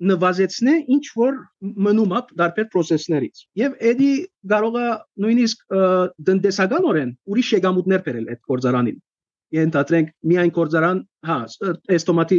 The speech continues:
ը, սոկի գործարանը, միայն տոմատի կոր-, տոմատի սոկ չի վաճառում, այլ ուրիշ, ը, պրոդուկտներ է նույնիսկ կարող է, ը, սարքել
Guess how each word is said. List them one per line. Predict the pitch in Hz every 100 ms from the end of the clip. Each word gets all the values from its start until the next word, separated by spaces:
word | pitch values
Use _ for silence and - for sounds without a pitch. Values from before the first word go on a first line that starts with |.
| 165 -
ը, | 131 131 131
սոկի | - 143 - 123
գործարանը, | 131 127 131 123 202 233 - _ 170
միայն | 175 190 190 190 185 -
տոմատի | 165 156 165 170
կոր-, | 165 160 160
տոմատի | 151 151
սոկ | 170 180
չի | -
վաճառում, | 131 127 151 240 208
այլ | 240 240 208
ուրիշ, | 214 269 -
ը, | - _ _ _ _ _ - 170 151 151
պրոդուկտներ | 175 160 160 131
է | 127 120 _ - 160
նույնիսկ | 143 131 143
կարող | 131 127
է, | 123
ը, | 127 - 120
սարքել | 139 131 175 302